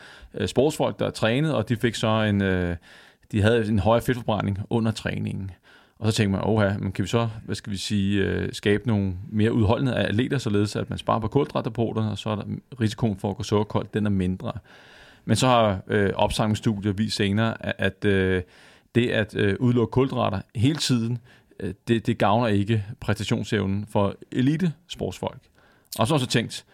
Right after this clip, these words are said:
hvad nu, hvis man så en gang imellem gør det? Måske to gange om ugen, tre gange om ugen, skal ned på kulhydraterne, eller træner på at lave kulhydratdepoter, og så resten af tiden har masser af kulhydratdepoter, så man får lidt det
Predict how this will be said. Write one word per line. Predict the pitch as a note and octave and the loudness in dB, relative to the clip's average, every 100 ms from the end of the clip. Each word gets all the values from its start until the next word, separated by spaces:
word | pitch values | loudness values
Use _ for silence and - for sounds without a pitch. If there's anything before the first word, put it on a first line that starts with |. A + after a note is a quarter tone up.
| _ - | _ -2
hvad | A#2+ B2+ | 2 6
nu, | B2+ | 4
hvis | B2 A#2+ - | 4 0 0
man | A2 G2+ | 0 0
så | - G#2 G#2 | 2 2 2
en | G#2 G2+ - | 0 -2 0
gang | F3 G3 | 0 2
imellem | G3+ C#3 G2+ G2+ | 0 0 0 -2
gør | - - - | -4 -6 -8
det? | F#2 - - | -12 -14 -16
Måske | - - G#2 F#2 F2+ - | -10 -4 -2 -4 -6 -2
to | F3 | 0
gange | D3+ A#2+ | 0 0
om | G#2+ | 2
ugen, | G#2 G2 | 2 0
tre | - C#3 | -2 -2
gange | C#3+ B2 A2+ | 0 0 2
om | G#2 | 2
ugen, | A2 A#2+ - - | 0 -2 -8 -20
skal | - A#2 | -2 0
ned | A#2 | 0
på | - | 0
kulhydraterne, | - A#2 B2 A2+ - A2 - - | 0 0 0 -2 -2 -4 -6 -8
eller | - G2 - - | -6 -6 -10 -18
træner | - A2 B2+ | -2 0 2
på | B2+ | 0
at | |
lave | G#2 A2 | 0 2
kulhydratdepoter, | A#2+ A#2+ A#2 G#2+ G2+ G#2+ G2+ G2+ - - - _ - | 0 0 -2 -4 -2 -4 -2 -6 -8 -20 -20 _ -10
og | G#2 | -2
så | G#2+ | 2
resten | G2+ A2 | 2 2
af | A2+ | -2
tiden | A2+ G2+ | -2 -2
har | G2+ G2+ | -2 2
masser | A2 D3 | 2 0
af | |
kulhydratdepoter, | - A#2 - - - - G#2 | 0 0 -2 -8 -8 -8 -4
så | A2 | -2
man | A2 | 0
får | C3 | 2
lidt | C3+ C#3+ | 0 0
det | - | -4